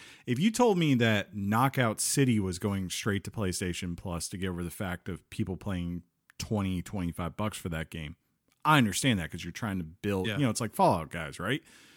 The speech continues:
Speaker 1: You're trying to
Speaker 2: Yeah.
Speaker 1: build that, that base, have, have all that hype.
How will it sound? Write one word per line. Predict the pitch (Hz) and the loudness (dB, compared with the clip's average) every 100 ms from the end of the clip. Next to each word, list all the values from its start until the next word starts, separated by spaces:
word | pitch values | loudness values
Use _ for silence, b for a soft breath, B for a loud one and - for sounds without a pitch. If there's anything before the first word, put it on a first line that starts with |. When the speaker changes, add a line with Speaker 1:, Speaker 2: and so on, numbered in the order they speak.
| b b | b b
Speaker 1:
You're | 117 | -2
trying | 127 143 127 | 4 6 6
to | |
Speaker 2:
Yeah. | 104 | 4
Speaker 1:
build | 113 | 2
that, | 98 90 90 - _ _ _ - | 2 0 -2 -6 _ _ _ -4
that | 92 85 - | -2 -2 2
base, | 156 123 - - - - | 4 4 0 -4 -8 -6
have, | 123 107 92 - | 0 0 0 -4
have | 104 95 | -4 -2
all | 90 92 | 0 0
that | 90 - | -2 -6
hype. | - 139 107 | -2 0 0